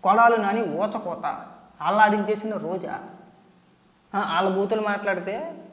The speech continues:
అసెంబ్లీలో పచ్చి బూతులు మాట్లాడుతుంటే, పుట్టకల గురించి మాట్లాడుతుంటే, ఈ పేటీఎం కుక్కలు ఇచ్చే ఎలివేషన్లు ఏంటంటే, అల్లాడించేసిన రోజా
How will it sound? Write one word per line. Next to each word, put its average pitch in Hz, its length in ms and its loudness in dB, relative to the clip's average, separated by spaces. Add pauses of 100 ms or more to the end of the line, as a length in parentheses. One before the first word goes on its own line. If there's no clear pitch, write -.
(340)
అసెంబ్లీలో 196 600 0
పచ్చి 202 280 -4
బూతులు 196 300 -2
మాట్లాడుతుంటే, 185 680 -2
పుట్టకల 196 400 -4
గురించి 196 200 -4
మాట్లాడుతుంటే, 185 800 -4 (300)
ఈ 175 80 -2
పేటీఎం 185 360 -2
కుక్కలు 202 220 -4
ఇచ్చే 196 160 -4
ఎలివేషన్లు 190 460 -4
ఏంటంటే, 175 500 -8 (1040)
అల్లాడించేసిన 180 640 2
రోజా 180 560 -2